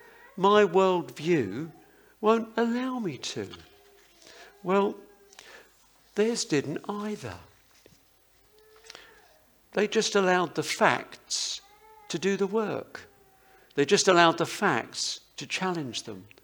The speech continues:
They just allowed the facts to let them see things differently. Do we, do we want to have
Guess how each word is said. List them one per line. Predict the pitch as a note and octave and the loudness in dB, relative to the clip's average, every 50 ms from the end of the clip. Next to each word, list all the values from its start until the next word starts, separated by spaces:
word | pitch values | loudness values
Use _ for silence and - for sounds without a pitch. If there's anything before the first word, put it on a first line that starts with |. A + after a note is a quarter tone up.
| _ - - _ _ _ _ _ _ | _ -20 -20 _ _ _ _ _ _
They | - C#3 | -10 -8
just | B2+ - D#3 C#3 - | -6 -4 -4 -2 0
allowed | D3+ C3 C#3 C3+ C3+ C3+ | 0 2 2 0 -2 -4
the | C3 | -8
facts | G#2 - - - C#3 A2 G2 - - - - - - - - - _ _ _ _ _ _ _ - | -10 -10 -10 -8 -8 -8 -8 -10 -14 -16 -14 -12 -12 -12 -12 -14 _ _ _ _ _ _ _ -6
to | - C3+ | -4 -2
let | B2 C#3+ D3 - - | 0 0 -2 -2 -4
them | C3+ A#2+ A2+ | -8 -10 -8
see | - - - - D#3 D3+ D3+ C3+ | -8 -6 -6 -4 -4 -6 -6 -8
things | - - A#2+ G#2 A#2 B2+ D3 C3 - - - - _ _ _ _ | -10 -10 -10 -10 -10 -14 -16 -14 -12 -12 -12 -14 _ _ _ _
differently. | - C3+ D3+ C#3+ - - G#2+ G2 G#2 - - - - - G2 - _ _ _ _ _ _ _ _ _ _ _ _ _ _ _ _ _ _ _ _ _ _ _ - - - - _ _ _ _ _ F#4+ F#4+ _ _ _ _ _ _ _ _ _ _ _ _ _ _ _ _ | -10 -10 -10 -10 -10 -14 -14 -14 -14 -16 -18 -18 -20 -20 -20 -20 _ _ _ _ _ _ _ _ _ _ _ _ _ _ _ _ _ _ _ _ _ _ _ -20 -20 -20 -20 _ _ _ _ _ _ _ _ _ _ _ _ _ _ _ _ _ _ _ _ _ _ _
Do | - D#4 D#4 D4 C#4 | 0 0 2 0 0
we, | B3+ A#3 G3 D#3 A#2 F2+ F#2+ A#2+ A#2 A#2+ C3+ D#3 - _ _ _ _ _ _ - - - _ _ _ _ _ _ | -2 -2 -2 -2 -2 -4 -6 -10 -14 -16 -18 -20 -20 _ _ _ _ _ _ -20 -20 -20 _ _ _ _ _ _
do | C4 C#4+ C#4 C#4 | -2 -2 -2 -2
we | B3 G#3+ G3+ F3+ D#3 A#2 G2 G#2 G2+ B2 C3 E3 - - _ _ _ _ _ _ _ _ _ _ _ _ - _ _ _ _ _ _ _ - | -4 -4 -2 -2 -2 -2 -2 -4 -8 -10 -12 -12 -14 -18 _ _ _ _ _ _ _ _ _ _ _ _ -20 _ _ _ _ _ _ _ 0
want | F#3+ G3 F#3 D#3+ | 0 2 2 0
to | - F3 | -2 -4
have | D#3+ C#3+ - - D3+ A#2+ G2 F#2 - A#2+ - | -4 -4 -2 -2 -2 -2 -2 -4 -8 -12 -12